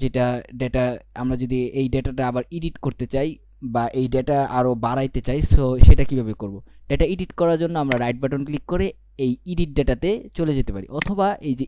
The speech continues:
এডিট ডেটা এখানেও আছে উপরে এই ডিজাইনের মধ্যে, এখানে ক্লিক করলেও কিন্তু এই এডিট ডেটার যে অপশনটা, এই Excel-টা, সেটা ওপেন হয়ে গেছে। আপনি চাইলে এখান থেকে আপনি টেনে মেনে বড় করতে পারেন এবং এই, সেটাকে এখান থেকে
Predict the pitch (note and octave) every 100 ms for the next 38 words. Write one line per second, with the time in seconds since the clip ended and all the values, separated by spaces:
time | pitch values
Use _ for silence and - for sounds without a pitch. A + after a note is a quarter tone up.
0 | E3+ D#3+ D3+ D3 C3+ C3+ C3+ C#3 B2+ A#2+
1 | - G3+ C#3+ C3 B2+ F3 D4 - A#2+ A2+
2 | A#2+ A#2+ A#2+ A#2 C3 - C3 C3+ B2+ C#3
3 | B2+ D3 D3 E3 E3+ F3 A#2+ - C3 A#2
4 | B2 A#2+ A#2+ A#2+ B2+ A#2 A#2+ - A2+ -
5 | C#3+ F3+ A#3+ - - - A2 A#2 A2+ -
6 | C#3+ D#3 F3 C#3 B2+ B2 B2 B2 A2+ C3+
7 | A#2+ G2+ - - - D#3 D3 C#3 C3+ C3
8 | B2 A#2+ C#3 C3 C3 C#3 C3 A2 A2+ A2+
9 | G#2 A2 A#2+ F3+ - A#2+ A2 G#2+ G2+ -
10 | G#2+ A2 A#2 - - - - A2+ G#2